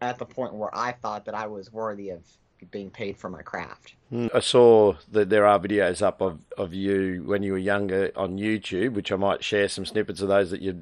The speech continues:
Speaker 2: dad's taken from audiences and things at
Speaker 1: Yes.
Speaker 2: your school and things like that.
Speaker 1: Uh.
Speaker 2: Uh, which, how, how do you approach, like, one of the greatest fears people have is getting in front of other people in an audience?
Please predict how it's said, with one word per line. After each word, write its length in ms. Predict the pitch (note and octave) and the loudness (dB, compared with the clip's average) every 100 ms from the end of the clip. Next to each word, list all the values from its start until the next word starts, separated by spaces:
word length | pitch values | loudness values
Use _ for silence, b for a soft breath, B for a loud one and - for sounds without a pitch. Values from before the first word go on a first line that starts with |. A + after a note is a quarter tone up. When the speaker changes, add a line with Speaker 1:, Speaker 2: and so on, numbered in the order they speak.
| - | -4
Speaker 2:
dad's 300 | G#2+ G2 E2+ | 0 0 0
taken 320 | G#2 F#2+ F2+ | -2 -2 -4
from 180 | F2+ F#2+ | -8 -4
audiences 500 | G2 G2+ G2 A2 F#2+ | -2 0 -2 -2 -4
and 80 | G2 | -2
things 220 | G#2 F#2 | -2 -2
at 80 | G2+ | -4
Speaker 1:
Yes. 20 | |
Speaker 2:
your 60 | F#2+ - | -6 0
school 320 | G#2+ B2+ C#3 B B B | 4 6 4 B B B
and 100 | A#2 | -2
things 180 | G#2+ G#2 G#2 | 0 2 4
like 120 | G2 | 4
that. 200 | G#2 A#2+ - | 6 6 4
Speaker 1:
Uh. 100 | A2+ - | -10 -4
Speaker 2:
Uh, 280 | B2 A2+ G#2 - - - | 4 6 6 4 -6 -4
which, 420 | A#2+ A#2+ - - A#2+ | 0 0 -2 -10 2
how, 300 | C3+ D#3 C#3 - | 8 10 10 4
how 260 | A#2 B2+ C3 | 2 8 8
do 80 | B2+ | 6
you 160 | A#2+ | 4
approach, 640 | G#2+ - G2 G#2 G2 - | 2 4 6 6 4 -2
like, 240 | F#2+ F#2+ F2+ | -2 -2 -2
one 160 | G#2 | -2
of 100 | G#2+ | 0
the 120 | G2+ D2+ | -2 0
greatest 360 | G2+ F#2+ F2+ - | 0 0 -2 -6
fears 240 | F#2+ F2+ | -6 -6
people 420 | - F#2+ - F2 | -4 -6 -4 -8
have 460 | E2 F#2 F#2 E2 - _ b b _ | -2 2 2 -2 -10 _ b b _
is 180 | G#2+ F#2 | -6 -4
getting 320 | F#2 G2+ F#2+ | 0 0 0
in 100 | F#2 | -6
front 380 | - G2 F#2+ F#2+ | -4 -2 -2 -2
of 260 | F#2 E2 - | -4 -4 -6
other 200 | - F#2 | -2 -2
people 400 | - G2 F#2 F#2 | -2 -4 -4 -6
in 60 | F2+ | -4
an 120 | F2+ | -4
audience? 540 | F#2 G2+ A#2+ D3 - | -2 0 0 -4 -8